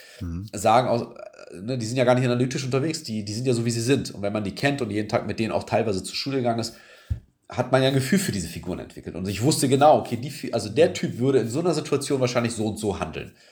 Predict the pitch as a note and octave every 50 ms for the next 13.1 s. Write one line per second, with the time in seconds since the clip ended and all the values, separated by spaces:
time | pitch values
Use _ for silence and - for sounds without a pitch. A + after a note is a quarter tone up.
0 | - - - - - - - - F2+ D3+ F#3 G#3+ A3 G3 G3+ F#3+ F#3 E3+ E3+ F#3
1 | F3 E3 F3 F3 E3+ E3+ - C3 C3+ D#3 C#3+ A2 A2+ G#2 G2 F#2 E2 D#2+ - C#2
2 | C#2 - - G2 A2 F#2+ G#2+ A2+ B2+ C3+ C3 - C#3 A#2+ C#3 D3 D#3 - - C#3+
3 | A#2 G#2+ A#2+ A#2 - E3 D#3 D#3+ - D3+ D3+ D3+ - B2+ - C3 G#2 - - G#2
4 | G2+ - - C3 E3 F3 - G2 F#2+ G2 G2 F#2 - - A#2 B2+ B2 A#2+ G#2 -
5 | A2 F2+ F#2+ B2 B2+ B2+ A#2 A#2+ A#2 A#2+ A#2+ B2 A2+ G#2+ A#2 C3 C3 - - B2+
6 | A#2+ A#2 A2+ G#2+ G2+ G#2+ G2+ G2+ A2 A2+ A2+ A2+ A2 - - - _ _ _ _
7 | _ _ _ _ _ _ _ _ _ - - G2+ - - - A#2+ B2+ B2+ - -
8 | B2+ A2+ G#2+ A2 A#2 A2+ G#2 F#2 G#2+ A2 F2+ F2 - - - _ _ _ _ _
9 | _ - D#2 - - D2+ C#2+ - - - - - _ _ _ _ _ - - -
10 | - - - _ _ - G#2+ C3 B2+ G#2 G#2+ G2+ G2 G2 G2 F#2+ - - - _
11 | _ _ _ - - - - - - G#2 G#2+ G#2 - - B2+ C#3+ D3 D3 D3 D3
12 | C#3 C#3+ - C3 B2+ F3 G#3 - - - A2 G#2+ G#2 A2 B2 A#2 A#2 B2 B2+ C3+
13 | A#2+ A#2+